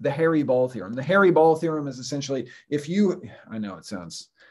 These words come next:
suggestive, but it's not. It's just a <laughs> mathematical theorem. If you have a sphere, I still have this pumpkin that has not rotted since, uh, Halloween of last year. If you have a sphere and there's a bunch of hair on it, um,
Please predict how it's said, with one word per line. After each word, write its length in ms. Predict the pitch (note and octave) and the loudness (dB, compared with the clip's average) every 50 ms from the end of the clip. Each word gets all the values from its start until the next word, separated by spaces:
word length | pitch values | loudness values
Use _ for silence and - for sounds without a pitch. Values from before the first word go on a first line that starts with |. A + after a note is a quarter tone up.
| _ _ _ _ _ _ _ | _ _ _ _ _ _ _
suggestive, 680 | - - G#2 G#2 G2 B2 B2 A#2 A2+ - B2 B2 B2 | -14 -10 -8 -6 -2 0 0 0 0 -2 -6 -2 2
but 200 | B2+ F3+ E3 E3 | 4 4 6 6
it's 200 | F3+ F3 E3+ - | 2 0 0 2
not. 380 | G3+ G#3 F#3+ C#3+ C3 C#3+ - - | 4 4 4 4 2 0 -2 -4
It's 200 | E3 D#3+ - - | -4 -4 -4 -6
just 400 | C#3 - F#3 G3 F#3 - - - | -4 2 4 4 6 6 4 2
a 60 | F3+ | 4
<laughs> 120 | - F#3+ | 4 4
mathematical 680 | F#3 - - - G#3 F3+ E3+ E3+ F3 F3 E3+ - E3 D3+ | 2 2 2 2 2 4 4 6 6 4 4 4 2 0
theorem. 540 | - - A3 A3 A3 G#3 G#3 G3+ G3+ G3+ - - _ - | 0 0 0 2 2 4 4 2 2 -2 -4 -12 _ -6
If 180 | E3 E3+ - | -6 -4 -2
you 200 | F#3 A3+ B3+ A#3 | 0 0 0 2
have 300 | G#3 G#3+ A3 G#3+ G3 F3 E3 | 0 2 2 2 2 2 2
a 140 | E3 E3+ D#3+ | 0 0 0
sphere, 800 | D#3+ - - - - - A3 G#3+ E3+ B2+ A2+ A#2 D3 F3 E3+ - _ _ _ _ _ _ _ _ _ _ | -2 -4 -6 -6 -8 -6 -2 -2 0 0 0 -2 -4 -4 -6 -10 _ _ _ _ _ _ _ _ _ _
I 60 | - | -10
still 380 | B2+ - - - F#3+ G3+ G#3 F3+ | -10 -8 -6 0 0 2 2 4
have 200 | E3+ F3+ F3+ C3+ | 2 2 2 0
this 160 | D3+ D#3 - | 0 -4 -4
pumpkin 480 | - - - F#3 F3+ E3+ E3 - D3 C3+ | -6 -10 -8 -6 -6 -6 -4 -4 -4 -4
that 120 | C3 B2 C3+ | -4 -6 -6
has 160 | C3 B2+ C3 | -6 -6 -6
not 340 | C3+ C#3 C#3+ C#3+ C#3+ C#3 C#3 | -6 -4 -4 -4 -6 -4 -2
rotted 520 | C#3 C#3+ C#3+ C#3 C#3 C3 A#2 A2+ G#2+ G2+ | 2 2 2 4 2 2 0 -2 -4 -8
since, 420 | - - C3 A#2+ A2+ - - - | -8 -8 -6 -8 -8 -8 -10 -8
uh, 180 | A#2 B2 A#2 G#2+ | -8 -6 -6 -8
Halloween 580 | G2 - C#3 C3+ B2+ A#2+ A#2 A#2 B2+ B2+ B2 A#2+ | -8 -6 -4 -4 -2 -2 -4 -6 -6 -8 -8 -10
of 100 | G#2+ G#2 | -10 -10
last 320 | A2 G2+ G2+ G2+ - - | -10 -10 -10 -12 -14 -14
year. 140 | F#2+ G2 - _ _ _ _ - | -14 -16 -16 _ _ _ _ -12
If 100 | B2+ C#3 | -4 2
you 100 | G3+ A#3 | 4 6
have 80 | A#3+ | 6
a 80 | A#3+ G#3+ | 6 6
sphere 460 | - - - - F3 E3+ F3+ F#3+ F#3+ | 2 0 -6 -2 2 2 2 2 0
and 160 | D#3+ D3+ D#3 | -2 -4 -4
there's 160 | D3+ D3 C#3 | -6 -8 -8
a 60 | C#3+ C3+ | -8 -6
bunch 260 | C#3 D#3 F3 E3+ - | -6 -6 -6 -4 -6
of 100 | C#3+ A#2 | -6 -8
hair 640 | - - - D3 D3+ D3+ D#3+ E3+ F#3 G#3 G#3+ G#3 _ _ _ | -8 -8 -6 -4 -2 0 0 0 0 -2 -4 -8 _ _ _
on 280 | - D3 D#3+ E3+ F#3 - - | -6 -4 -4 -4 -4 -6 -6
it, 340 | D#3+ F#3+ A3 A3 G#3+ - - _ _ _ _ _ _ _ _ - | -6 -4 -4 -4 -4 -8 -20 _ _ _ _ _ _ _ _ -4
um, 560 | C#3+ D3+ D3+ D3+ C#3+ C#3 C3+ C3 B2 B2 | 0 2 2 2 2 2 0 -2 -6 -8